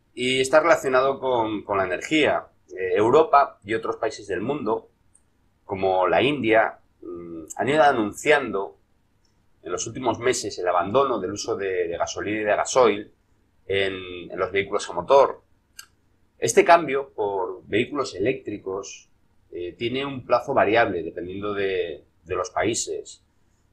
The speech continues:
En algunos de estos países, pues, se pretende dejar de venderlos, eh, antes del año dos mil treinta. En otros, como aquí en España,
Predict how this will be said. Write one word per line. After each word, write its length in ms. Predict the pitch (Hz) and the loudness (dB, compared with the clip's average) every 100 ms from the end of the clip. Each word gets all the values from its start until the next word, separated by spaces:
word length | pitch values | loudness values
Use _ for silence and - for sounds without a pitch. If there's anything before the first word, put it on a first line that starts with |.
| _ _ - | _ _ -8
En 260 | 90 95 | -2 2
algunos 280 | 104 123 143 | 4 6 4
de 80 | 151 | 2
estos 180 | 147 139 | -2 2
países, 580 | 120 135 135 127 123 - | 2 2 0 -4 -4 -6
pues, 180 | 98 | -6
se 80 | 107 | -6
pretende 460 | 85 92 107 113 120 | -8 -6 -6 -2 -2
dejar 560 | 110 - 113 113 117 - _ - | -2 2 4 4 2 -12 _ -8
de 160 | 92 | -6
venderlos, 840 | 92 92 123 127 101 110 - - _ _ - | -4 0 0 0 -2 -4 -6 -18 _ _ -10
eh, 200 | 85 - | -8 -2
antes 340 | 101 101 113 | -2 0 -4
del 80 | 107 | -2
año 200 | 95 98 | -2 -4
dos 160 | 95 95 | -8 -10
mil 180 | 87 82 | -12 0
treinta. 560 | 123 143 - 80 73 _ _ _ _ _ | 0 0 -2 -2 -2 _ _ _ _ _
En 140 | - 110 | 0 4
otros, 340 | 143 135 131 | 4 2 -2
como 340 | 110 98 90 85 | -6 -4 0 0
aquí 220 | 95 120 | 0 -2
en 80 | 98 | -2
España, 580 | - 127 123 104 101 | 0 0 2 -2 -4